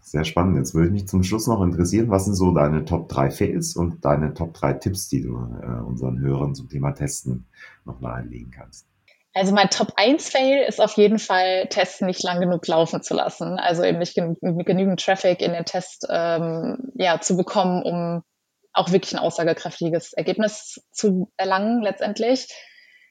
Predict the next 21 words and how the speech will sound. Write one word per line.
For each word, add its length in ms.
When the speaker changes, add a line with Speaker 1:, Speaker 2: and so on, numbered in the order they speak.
Speaker 2:
Ähm, 300
Top 260
zwei 400
würde 120
ich 80
sagen, 680
keine 300
klar 260
definierte 420
Hypothese 840
mit 240
einem 200
auch 160
wirklich 280
klar 240
definierten 460
Ziel 320
zu 200
haben, 520
um 380
auch 320